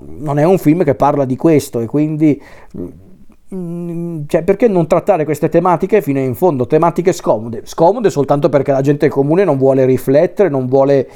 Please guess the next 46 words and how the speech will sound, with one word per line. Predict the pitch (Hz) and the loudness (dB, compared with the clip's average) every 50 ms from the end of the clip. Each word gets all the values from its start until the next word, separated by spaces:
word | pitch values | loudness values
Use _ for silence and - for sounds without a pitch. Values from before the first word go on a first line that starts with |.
| - - - - - - _ _ - - | -20 -20 -20 -20 -20 -20 _ _ -8 -4
eh, | - 127 123 127 - | -2 -2 -2 -2 -2
accettare | 165 156 - - 156 147 - - 156 156 165 170 | -2 -2 0 0 -2 0 2 2 2 2 2 2
la | 156 143 135 | 2 0 0
realtà | 131 127 117 - 131 | 0 0 0 0 -2
dei | 117 117 107 | 0 -2 -2
fatti, | - - 156 135 - - 135 | 0 0 0 0 -2 -4 -4
ovvero | 120 127 135 131 | -2 0 0 0
che | 127 - | 2 2
a | 143 | 2
volte | 135 - 117 147 139 - 143 | 2 2 2 2 2 2 0
la | 131 120 | 0 0
vita | 120 143 - 139 | -2 -2 -2 -2
è | 117 113 | -2 0
triste, | - 151 151 131 - - - 117 101 101 | 0 0 0 -2 -4 -6 -10 -12 -10 -8
ma | 110 127 127 127 135 143 | -8 -8 -8 -4 -2 0
non | 151 170 175 | 0 2 2
per | 185 170 - | 2 0 2
questo | - 151 147 139 - 185 | 2 0 0 2 4 2
è | 156 131 131 135 | 2 2 2 -2
necessariamente | 131 139 131 139 127 - 135 123 120 131 135 143 | -4 -4 -4 -4 -2 0 0 0 0 -2 -2 -2
deprimente. | 127 123 117 - 117 117 117 143 139 120 113 107 - 113 - - - - - - - - - - | -2 -2 -2 -2 -2 -2 -2 -2 -2 -2 -4 -6 -8 -10 -10 -12 -20 -20 -20 -20 -20 -20 -20 -16
Eh, | - - - - | -14 -12 -8 -6
lo | - | -2
so | - 165 | 0 2
che | 170 170 | 2 2
sembra | 131 143 151 147 151 147 | 2 2 2 2 2 0
una | 143 143 | 0 -2
contraddizione, | - 156 151 135 - 147 139 131 139 131 - - 160 135 123 | 0 0 0 2 2 0 0 0 -4 -4 -2 -2 -2 0 0
ma | 120 120 | 0 -2
non | 127 127 127 127 | 0 0 0 2
lo | 123 131 147 | 4 4 6
è, | 151 139 117 | 6 4 4
quindi | - 143 160 165 156 135 139 135 127 - - - - - - - - - - - - - - - - | 0 -2 -2 -2 0 0 0 0 0 -2 -8 -20 -20 -20 -20 -20 -20 -20 -20 -20 -20 -20 -20 -18 -14
è | - 147 | -10 -4
questo | 143 - 208 - - 151 | 0 2 2 2 2 0
che | 143 | 0
mi | 139 143 | 2 2
ha | |
dato | 143 143 131 147 | 2 2 2 2
un | 143 | 0
po' | 127 143 131 | 0 0 0
fastidio | - 151 143 - - 180 147 151 | 0 -2 -2 -2 -4 -2 -2 0
di | 165 233 | 0 -2
Soul, | 233 - - 151 127 123 139 180 233 | -2 -2 0 0 2 2 2 0 0
però | - 349 - 104 | -2 -4 -6 -4
comunque, | - 196 160 107 104 107 107 - 151 156 131 | -2 -2 -2 -2 -4 -6 -2 0 2 2 2